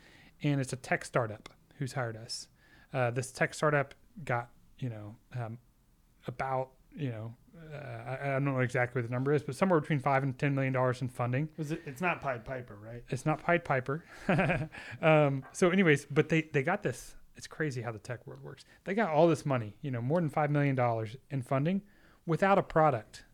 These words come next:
Speaker 2: I mean, I know how that
Speaker 1: It's,
Speaker 2: works.
Speaker 1: it's, it's
Speaker 2: Yeah,
Speaker 1: crazy.
Speaker 2: it's nuts.
Speaker 1: So,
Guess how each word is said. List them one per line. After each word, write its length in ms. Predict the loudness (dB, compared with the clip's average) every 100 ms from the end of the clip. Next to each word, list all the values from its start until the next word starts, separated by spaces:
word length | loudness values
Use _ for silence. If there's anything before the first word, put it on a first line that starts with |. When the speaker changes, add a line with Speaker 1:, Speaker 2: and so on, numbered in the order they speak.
| _ _ _ -8
Speaker 2:
I 80 | -8
mean, 160 | -6
I 100 | -6
know 140 | -4 -4
how 120 | -6
that 140 | -6 -2
Speaker 1:
It's, 140 | -2
Speaker 2:
works. 120 | -2 -2
Speaker 1:
it's, 200 | -2 -4 -2
it's 280 | -2 -2 -10
Speaker 2:
Yeah, 140 | -12
Speaker 1:
crazy. 440 | -6 -2 -2 -6 -14
Speaker 2:
it's 140 | -16 -10
nuts. 100 | -2
Speaker 1:
So, 180 | 0